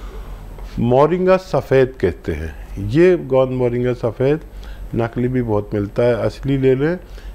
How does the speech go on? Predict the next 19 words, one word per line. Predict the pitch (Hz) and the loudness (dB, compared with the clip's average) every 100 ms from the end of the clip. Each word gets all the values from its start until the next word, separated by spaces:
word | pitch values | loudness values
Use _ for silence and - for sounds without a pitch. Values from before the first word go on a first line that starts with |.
| - 127 | -6 2
एक | 170 160 | 2 2
ग्राम | 156 156 151 143 | 2 4 2 2
रोज़ाना | 139 131 131 135 151 | 2 4 2 2 -2
पानी, | - - 123 120 143 165 190 - - | -4 0 2 2 2 0 -2 -6 -12
दूध | 107 101 120 147 170 180 160 | -10 -6 0 2 2 0 0
या | 151 139 | 2 2
नारियल | 123 117 113 131 139 | 2 0 0 0 0
पानी | 131 120 | 0 0
में | 120 117 | 0 0
मिलाकर | 113 110 104 113 113 | 0 0 0 -2 -2
अगर | 104 104 107 | -2 0 0
उन्हें | 101 101 | 0 -4
पिलाएंगे | - 107 123 135 147 151 165 - - - - - - | -2 2 4 4 4 0 -2 -4 -16 -16 -16 -8 2
तो | 123 123 | 4 4
उनको | - 131 127 139 135 | 2 0 -2 -2 -2
फ़ायदा | 135 120 117 123 127 | 2 2 2 2 2
होना | 113 110 107 120 156 | 0 -2 -2 -2 -2
मुमकिन | 139 101 - 90 | -2 -4 -4 -6
है। | 78 - | -6 -10